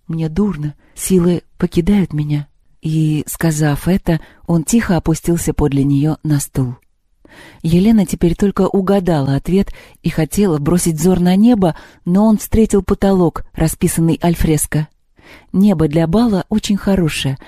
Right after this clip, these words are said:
особенно для тех, которые там были.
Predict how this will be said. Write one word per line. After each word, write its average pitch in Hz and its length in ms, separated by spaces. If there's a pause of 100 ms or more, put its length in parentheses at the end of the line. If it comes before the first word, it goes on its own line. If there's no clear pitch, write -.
(160)
особенно 151 500
для 147 200
тех, - 420
которые 156 400
там 156 280
были. 139 360